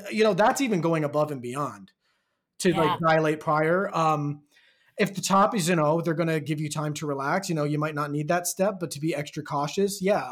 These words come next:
Speaker 1: um, dilate beforehand. And also, if you do dilate, you can also, you kind of pre-lube the area with the lube that's gonna be on the butt plug, which I always enjoy. But something that I always advocate, I'm an advocate for that I don't hear too often,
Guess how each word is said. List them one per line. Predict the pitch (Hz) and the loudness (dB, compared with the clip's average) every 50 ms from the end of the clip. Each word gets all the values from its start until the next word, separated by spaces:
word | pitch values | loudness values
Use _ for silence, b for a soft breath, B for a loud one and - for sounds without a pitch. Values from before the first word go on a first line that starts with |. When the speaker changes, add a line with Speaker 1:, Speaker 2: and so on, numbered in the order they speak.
| 131 - 147 | -10 -8 -6
Speaker 1:
um, | 147 143 139 135 131 127 123 - _ _ _ _ _ _ _ _ _ _ _ 135 | -6 -6 -6 -8 -10 -12 -14 -16 _ _ _ _ _ _ _ _ _ _ _ -2
dilate | 175 170 165 165 170 185 185 175 | 2 4 4 4 4 4 2 0
beforehand. | 170 - - 160 160 156 160 165 165 175 185 196 | -2 -2 0 0 0 2 0 0 0 0 0 0
And | 170 170 165 | -2 -2 -2
also, | - 160 170 180 180 208 190 - | 0 0 0 2 2 2 0 0
if | 165 147 170 | -2 -4 -6
you | 165 | -6
do | 143 170 214 190 | -4 -2 -2 0
dilate, | 165 160 151 160 160 160 160 160 156 160 175 - b b b b b b b b b | 0 2 2 2 2 2 2 2 2 0 0 -4 b b b b b b b b b
you | 165 180 180 | -4 -2 0
can | 196 196 185 | 2 2 4
also, | 175 185 180 190 202 | 4 2 2 2 0
you | 196 180 - | 0 0 0
kind | 190 185 180 | 0 0 0
of | 175 - | 0 -2
pre-lube | - - 175 165 151 156 156 160 143 | -4 -2 -2 0 2 2 0 0 0
the | 143 156 151 | -2 -4 -4
area | 135 135 151 165 156 143 131 131 131 123 | -2 -2 -2 0 0 -2 -2 -4 -8 -6
with | 123 143 143 143 | -6 -6 -6 -6
the | 143 147 143 | -6 -6 -4
lube | 139 143 143 143 | -2 -2 -2 -2
that's | 143 131 - - | -4 -6 -6 -6
gonna | 139 135 131 | -8 -8 -6
be | 139 143 | -8 -8
on | 123 127 127 131 | -8 -8 -8 -10
the | 123 | -8
butt | 113 135 135 - | -8 -8 -10 -8
plug, | - 160 160 170 170 | -6 -4 -4 -4 -2
which | 165 156 156 170 | -4 -4 -2 0
I | 160 160 | 0 0
always | 160 165 156 156 | 0 0 -2 -4
enjoy. | 165 143 160 165 170 175 190 208 196 B B B B B B B | -4 -4 -2 0 0 0 0 -2 -4 B B B B B B B
But | - 190 190 | -6 -4 0
something | - 214 240 208 277 285 277 | 0 0 0 0 -2 -2 0
that | 247 190 - 139 | 0 -2 -2 -2
I | 151 165 175 - | -2 -2 -2 -2
always | 156 156 156 147 143 - | -2 -2 -2 -4 -4 -6
advocate, | 143 143 143 139 147 143 - 147 139 131 131 - | -6 -6 -6 -8 -10 -10 -6 -6 -6 -6 -6 -8
I'm | 156 156 151 | -8 -8 -6
an | 135 | -6
advocate | 139 139 139 135 151 147 151 147 147 - | -8 -10 -10 -10 -12 -12 -12 -12 -12 -10
for | 147 139 131 127 | -10 -10 -10 -10
that | 135 135 | -10 -10
I | 139 135 | -10 -8
don't | 143 147 139 113 | -8 -10 -10 -10
hear | 127 143 143 143 143 - - - | -8 -4 -2 -2 -2 -4 -6 -12
too | - 143 131 113 | -16 -16 -14 -14
often, | 110 104 - - 117 110 107 110 | -14 -16 -16 -16 -18 -18 -16 -16